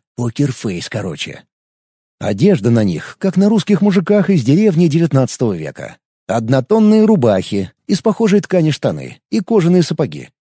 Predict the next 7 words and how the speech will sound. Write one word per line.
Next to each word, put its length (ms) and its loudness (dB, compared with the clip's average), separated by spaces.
Выглядели 580 2
парни 400 2
довольно 460 2
опрятно, 560 -6
волосы 500 0
не 100 4
грязные, 560 -6